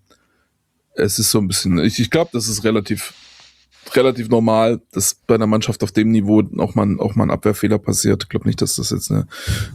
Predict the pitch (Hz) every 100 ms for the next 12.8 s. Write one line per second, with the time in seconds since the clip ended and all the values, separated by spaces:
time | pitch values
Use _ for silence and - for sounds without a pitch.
0 | - 98 101 101 98 - - - - -
1 | - - - 90 - 101 101 101 95 -
2 | - - 101 - - - - - - -
3 | - - - _ - - - - - -
4 | - - 98 - - - - - 110 113
5 | 113 113 110 110 104 117 110 101 110 120
6 | 110 107 104 _ - 110 107 101 104 -
7 | 104 - 110 - 104 104 101 104 104 104
8 | 98 101 - 104 104 101 107 101 113 -
9 | 101 - - 98 98 - - 92 98 -
10 | - - - 82 - 98 - - - -
11 | 82 _ - - - 104 98 - - -
12 | 101 104 98 101 101 - -